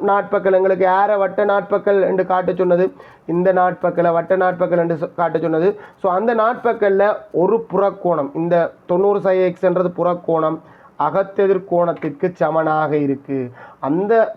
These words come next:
படியால இது ஒரு வட்ட நாட்பக்கல். இதை விட வேற வழியும் இருக்குமென்று நினைக்கிறேன். முதல்ல இந்த கோணம் செங்கோணம் என்றதை சொல்லுவோம்.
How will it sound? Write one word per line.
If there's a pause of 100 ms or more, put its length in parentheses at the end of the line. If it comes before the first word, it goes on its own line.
படியால
இது
ஒரு
வட்ட
நாட்பக்கல்.
இதை
விட
வேற
வழியும்
இருக்குமென்று
நினைக்கிறேன். (140)
முதல்ல
இந்த
கோணம்
செங்கோணம்
என்றதை
சொல்லுவோம்.